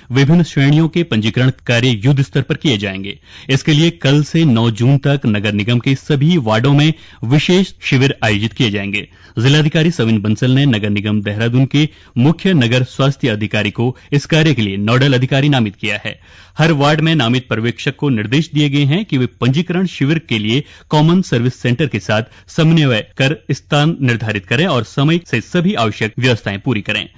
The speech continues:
शिविरों में आने वाले लोगों को समय पर जानकारी देने के लिए प्रचार प्रसार की व्यवस्था की जाएगी। हर शिविर स्थल पर बैनर और सूचना सामग्री लगाई जाएगी।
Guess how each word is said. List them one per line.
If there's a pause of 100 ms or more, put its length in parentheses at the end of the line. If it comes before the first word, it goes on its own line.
(260)
शिविरों
में
आने
वाले
लोगों
को
समय
पर
जानकारी
देने
के
लिए (240)
प्रचार
प्रसार
की
व्यवस्था
की
जाएगी। (280)
हर
शिविर
स्थल
पर
बैनर
और (220)
सूचना
सामग्री
लगाई
जाएगी।